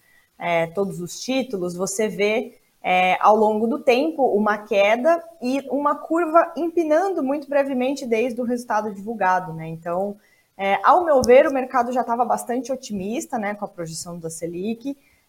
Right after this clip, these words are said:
é, levando em consideração aí que ela é precificada, e sempre que eu falo que ela é precificada, a gente olha essa curva,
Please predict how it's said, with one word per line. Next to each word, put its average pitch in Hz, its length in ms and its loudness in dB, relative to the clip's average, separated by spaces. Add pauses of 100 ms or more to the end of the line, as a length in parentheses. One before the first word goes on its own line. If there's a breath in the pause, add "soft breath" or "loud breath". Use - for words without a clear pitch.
é, 180 220 2
levando 233 360 6
em 277 80 2
consideração 226 640 -2
aí 220 200 -4
que 240 260 -6
ela 220 340 2 (160)
é 226 160 6
precificada, 226 1040 -2
e 180 60 -6
sempre 214 320 -6
que 208 80 -10
eu 196 80 -6
falo 190 240 -2
que 190 80 -8
ela 185 160 0
é 190 100 0
precificada, 196 800 -6
a 170 60 -14
gente 175 340 -12
olha 185 140 0
essa 185 160 -10
curva, 254 580 -2